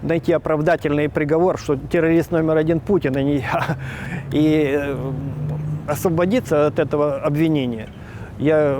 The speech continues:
ну, у меня нет возможности материальной. Я думаю, что если гражданское общество Украины, города Ровно меня поддержит, мы подадим в Страсбург в суд. И я буду, м, как говорится,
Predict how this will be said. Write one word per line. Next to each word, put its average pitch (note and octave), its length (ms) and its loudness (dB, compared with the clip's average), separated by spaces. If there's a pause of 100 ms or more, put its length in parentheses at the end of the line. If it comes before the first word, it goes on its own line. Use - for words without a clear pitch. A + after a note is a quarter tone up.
ну, D#3 140 2
у - 20 2
меня F3+ 220 2
нет F3 220 2
возможности F3 440 0
материальной. F3 580 2
Я C3+ 60 4
думаю, D#3 280 0
что - 160 -2
если D#3+ 300 0 (300)
гражданское D#3+ 680 0
общество D#3 520 0 (320)
Украины, D#3+ 520 2
города D3+ 340 2
Ровно D3+ 220 2
меня D3 240 2
поддержит, D#3 480 0
мы D3 100 0
подадим D3 540 0 (140)
в - 100 -10
Страсбург C#3 420 0
в - 60 -10
суд. E3 220 2 (760)
И D3 360 0
я D#3 180 2
буду, D#3+ 460 2 (500)
м, C#3+ 180 -8 (760)
как D3 120 -2
говорится, D3+ 480 0